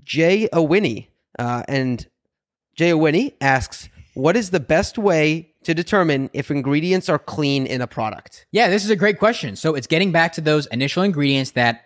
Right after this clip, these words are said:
Speaker 2: I talk about avoiding all the time. It's the refined grains,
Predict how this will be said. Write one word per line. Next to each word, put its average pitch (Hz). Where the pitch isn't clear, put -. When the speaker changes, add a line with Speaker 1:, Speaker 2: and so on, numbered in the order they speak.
Speaker 2:
I 110
talk 120
about 120
avoiding 117
all 135
the 160
time. 165
It's 113
the 117
refined 113
grains, 131